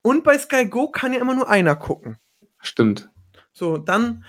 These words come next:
Speaker 1: schreib ich noch, so, „Heute guck ich Hertha“ und der kleine Spasti loggt sich immer wieder ein, dass ich rausfliege.
Speaker 2: <laughs> Boah.
Speaker 1: Wo ich dann so sag, „Alter, alles klar,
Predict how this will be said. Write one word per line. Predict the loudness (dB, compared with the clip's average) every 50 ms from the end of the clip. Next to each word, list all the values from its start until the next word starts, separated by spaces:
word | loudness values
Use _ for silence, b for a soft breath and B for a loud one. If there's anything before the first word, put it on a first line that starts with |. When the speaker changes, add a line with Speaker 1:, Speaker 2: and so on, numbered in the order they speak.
| B B B _ -12
Speaker 1:
schreib | -6 0 4 6 6 6 4 2
ich | -2 -2 0
noch, | 0 0 0 0
so, | -2 0 2
„Heute | 4 4 4 2 0 -6
guck | -8 -8 -12 -8 -8
ich | -8 -8 -4 0
Hertha“ | 2 2 2 4 4 2 2 2 B B B B B B
und | B -2 0 2
der | 2 0
kleine | 0 0 2 4 6 6 6 4 4 2
Spasti | 0 -2 -6 -6 _ 0 2 2 0 -2 -6 -8 -6 -4 -4 -4 -4 -8 b b b b b b
loggt | 2 4 4 4 4 0
sich | -6 -6 -6 -4 -2
immer | 0 2 2 2 2 2
wieder | 2 2 2
ein, | 2 0 -2 -2
dass | -4 -6 -8
ich | -12 -6 0
rausfliege. | 0 0 0 0 -4 -6 -6 -4 -2 -2 -4 -4 -6 -14 -10 -6
Speaker 2:
<laughs> | -4 -4 -4 -6 -8 -8
Boah. | -2 0 0 0 0 -4 B B B B B B B B B _ _ _ _ _ 0
Speaker 1:
Wo | 2 4 4
ich | 4 4
dann | 4 2 4
so | 4 4
sag, | 4 4 4 4 2 _ _ -4
„Alter, | -2 0 0 0 2 0 0 2
alles | 2 2 2 0 0
klar, | 2 4 4 4